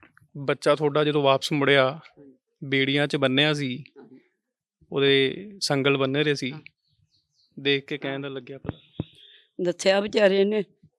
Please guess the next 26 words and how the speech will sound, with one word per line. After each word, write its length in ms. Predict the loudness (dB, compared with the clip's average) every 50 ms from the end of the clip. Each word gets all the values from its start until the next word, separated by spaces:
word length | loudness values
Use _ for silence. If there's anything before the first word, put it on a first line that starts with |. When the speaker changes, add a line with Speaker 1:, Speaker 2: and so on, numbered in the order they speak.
| _ -10
Speaker 2:
ਕਹਿੰਦਾ, 320 | -8 -6 -6 -4 -4 -6
"ਮੈਂ 240 | -6 -6 -10 -14 -14 -16 _ _ _
ਪੈਰਾਂ 340 | 0 2 2 2 2 0 -2
ਨੂੰ 180 | -2 -6 -6
ਵੀ 140 | -8 -8 -8
ਬੰਦੇ 400 | -8 -10 -12 -12 -10 -8 -8 -8 -8 _ -16
ਹੱਥ। 80 | -16 -16 _ _ _ _ _ _ _ _ _ _ _ _ _ -20 -20 -18 -18 -20 -20 _ _ _ _ _ _ _ _ _ _ _ _ _ _ _ _ _ _ -20
Speaker 1:
ਹੂੰ। 240 | -20 -20 -20 -20 _ _ _ _ _ _ _
Speaker 2:
ਮੈਂ 140 | -2 0 0
ਰੋਟੀ 300 | 2 0 0 -2 -4 -6
ਵੀ 80 | -6 -6
ਨਹੀਂ, 260 | -6 -6 -6 -6 -6
ਪਾਣੀ 380 | -8 -2 2 2 2 4 2 0
ਵੀ 140 | 0 0
ਨਹੀਂ, 100 | -2 -4 -4 _ _ _ _ _ _ _ _ _ _ _ _ _ _ -10 -10
ਮ-, 180 | -6 -4 -2
ਲੰਘਦਾ 360 | 0 0 0 0 -2 -2 -2 -2
ਹੀ 100 | -2 -2
ਜਾਂਦਾ।" 180 | -4 -6 -6
Speaker 1:
ਦੱਸ-, 180 | -8 -12 -16 -16
ਦੱਸਦਾ 300 | -16 -14 -12 -12 -12 -12
ਸੀ 160 | -12 -12 -16 -18 -20 _ -20 -20 -18 -16
ਕੀ 120 | -14 -14
ਕੁਝ 240 | -12 -12 -12 -12 -12
ਹੋਇਆ 220 | -14 -16 -16 -16
ਮੈਨੂੰ? 220 | -18 -20 -20 -20